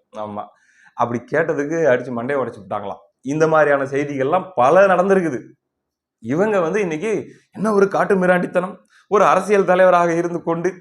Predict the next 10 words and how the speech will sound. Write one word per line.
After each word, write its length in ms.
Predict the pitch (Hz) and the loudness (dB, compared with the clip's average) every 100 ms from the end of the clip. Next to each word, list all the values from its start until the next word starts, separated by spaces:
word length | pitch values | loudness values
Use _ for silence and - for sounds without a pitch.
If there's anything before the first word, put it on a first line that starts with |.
| - _ | -20 _
இப்படி 260 | 190 180 180 | -8 0 2
எல்லாம் 220 | 175 175 | 2 2
அநாகரிகமாக 680 | 165 175 165 156 156 151 151 | 2 2 2 0 -2 -4 -4
நடந்து 280 | 139 143 139 | -4 -4 -2
கொள்ளலாமா 480 | 131 123 120 127 | -2 0 0 0
அப்படின்ட்டு. 320 | 117 113 110 110 _ _ _ | -2 -2 -8 -10 _ _ _
நாங்கெல்லாம் 380 | 101 87 95 120 | -14 -12 -6 -4
சட்டமன்றத்திலேயே 960 | 110 - 135 143 143 143 147 139 160 196 196 - - _ | -4 -2 -2 0 0 -2 0 0 2 2 0 -6 -20 _
சட்டையை 340 | 127 127 151 135 | -4 0 0 0
கிழிச்சுக்கிட்டு, 600 | 135 135 123 131 170 | -6 -6 -6 -2 -2